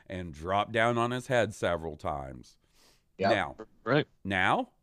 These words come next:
Speaker 1: you know what else I did after that? I went to the fucking bridge with the dragon. I talked to the guy that prays the sun, and I shot the dragon in his tail thirty times with the bow to get the, the fucking sword. And now
Speaker 3: Get the
Speaker 1: I don't
Speaker 3: Drake's
Speaker 1: know
Speaker 3: sword.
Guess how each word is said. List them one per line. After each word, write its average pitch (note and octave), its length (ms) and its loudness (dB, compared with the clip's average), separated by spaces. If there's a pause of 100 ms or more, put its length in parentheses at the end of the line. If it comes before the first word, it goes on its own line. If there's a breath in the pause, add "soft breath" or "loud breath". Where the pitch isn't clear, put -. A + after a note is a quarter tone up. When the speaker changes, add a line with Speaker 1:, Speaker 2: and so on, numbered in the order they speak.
(500)
Speaker 1:
you G2+ 200 0
know G#2+ 100 0
what G2 140 4
else G#2 200 4
I C3 60 0
did C3+ 220 0
after C#3+ 240 -2
that? D3 180 0
I G2+ 60 0
went G2 240 -2
to G2+ 80 -6
the E2 80 -6
fucking F2+ 400 0
bridge F2+ 280 0
with F2 120 -6
the D#2+ 80 -12
dragon. A2+ 580 0 (320)
I E2 100 -2
talked F#2+ 320 0
to F2+ 60 -10
the D#2+ 60 -8
guy F#2 320 2
that E2+ 140 -12
prays F2+ 340 -4
the - 120 -20
sun, C3 440 2 (140)
and D3+ 340 0
I B2+ 80 -2
shot B2 260 -4
the A2 60 -4
dragon G#2+ 480 2
in G2+ 80 -2
his G2 180 -6
tail A2+ 340 2
thirty F#2 320 -2
times F2+ 440 -4
with E2+ 140 -10
the E2 120 -6 (140)
bow G2 480 0
to F2 80 -4
get F2 240 -6
the, D#2 80 -12 (160)
the F#2 180 -4
fucking F#2 400 -2
sword. F#2+ 480 -2 (380 soft breath)
And F2+ 180 -10
now B2+ 300 4
Speaker 3:
Get - 80 0
the G2+ 40 2
Speaker 1:
I A2 160 4
don't A2+ 160 4
Speaker 3:
Drake's G#2+ 200 6
Speaker 1:
know G2+ 140 4
Speaker 3:
sword. F#2 160 -4